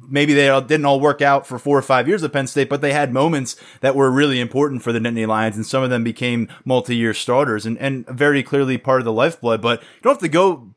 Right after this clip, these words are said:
back very far in the rearview mirror, Sean, to when this was a very different situation. My first summer covering Penn State football was the summer of twenty seventeen. And at that point, you know, Penn State was on its way to signing the top two ranked players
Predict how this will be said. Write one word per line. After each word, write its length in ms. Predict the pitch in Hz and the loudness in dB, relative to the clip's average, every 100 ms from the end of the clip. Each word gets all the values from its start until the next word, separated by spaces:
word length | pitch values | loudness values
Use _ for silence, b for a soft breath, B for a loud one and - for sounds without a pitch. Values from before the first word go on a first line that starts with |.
| - | -8
back 340 | 156 170 - | -2 -2 -4
very 340 | 139 156 147 | -2 0 0
far 260 | 139 147 151 | 0 0 2
in 60 | 147 | 2
the 80 | |
rearview 340 | 131 143 131 127 | 2 2 0 -2
mirror, 300 | 131 160 131 | 0 0 0
Sean, 320 | - 123 117 | 0 0 -2
to 80 | 120 | -2
when 220 | 123 123 | -2 -2
this 140 | 120 | -4
was 140 | 120 117 | -6 -4
a 60 | |
very 220 | 113 123 110 | 0 0 0
different 280 | 123 127 | -6 -6
situation. 540 | 117 117 107 135 139 107 | -8 -6 -2 -2 -2 -4
My 100 | 110 | -4
first 380 | - 135 131 - | -2 -2 -2 -2
summer 400 | 135 175 123 B B B B | 0 0 -2 B B B B
covering 420 | - 170 208 147 | 2 2 0 -4
Penn 200 | 127 123 | -2 -4
State 260 | 113 120 113 | -4 -4 -4
football 560 | - 113 120 117 113 B B B | -4 -4 0 2 0 B B B
was 240 | 110 127 | -2 -2
the 60 | 123 | -2
summer 280 | 135 135 139 | -2 0 0
of 80 | 127 | -2
twenty 260 | 135 131 | -4 -4
seventeen. 640 | - 131 123 113 151 165 | -2 -4 -4 -4 0 0
And 160 | 147 123 - | 0 -4 -2
at 260 | 135 147 | -4 -2
that 260 | 147 135 - | -2 -4 -4
point, 340 | 170 190 151 | -4 -2 -2
you 380 | 147 - _ 120 | -6 -18 _ -6
know, 20 | |
Penn 220 | 113 139 147 | -4 -4 -4
State 220 | - 151 | -2 -2
was 180 | 139 127 | 0 0
on 140 | 135 | 0
its 120 | 131 | 0
way 160 | 123 135 | 0 0
to 80 | 123 | 0
signing 400 | - 127 127 120 | -2 0 0 -2
the 120 | 113 | -2
top 460 | - 117 151 - - | -2 0 -2 -2 -6
two 280 | 160 156 | -2 0
ranked 320 | 139 135 139 - | 0 -2 -2 -4
players 480 | 139 139 131 127 | 0 0 0 -2